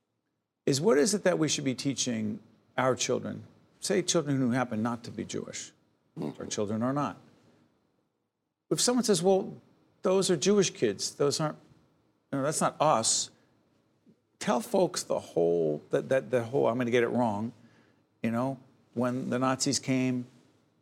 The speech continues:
Speaker 1: and, you know, like, people were s-, expecting it was some, "Well, it wasn't me,
Speaker 2: Right.
Speaker 1: it was them."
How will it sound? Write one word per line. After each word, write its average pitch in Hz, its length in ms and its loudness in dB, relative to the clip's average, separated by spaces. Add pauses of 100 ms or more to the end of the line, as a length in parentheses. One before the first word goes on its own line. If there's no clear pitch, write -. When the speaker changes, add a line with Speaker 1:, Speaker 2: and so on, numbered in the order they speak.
(380)
Speaker 1:
and, 117 500 -2 (160)
you 135 140 2
know, 120 160 0
like, 117 180 -4
people 170 240 2
were 147 80 6
s-, - 160 2
expecting 151 520 0
it 143 100 0
was 135 100 0
some, - 160 0 (160)
"Well, 208 140 8
it 233 60 6
wasn't 214 360 4
me, 233 380 4 (320)
Speaker 2:
Right. - 160 6
Speaker 1:
it 240 100 8
was 214 220 6
them." 208 400 4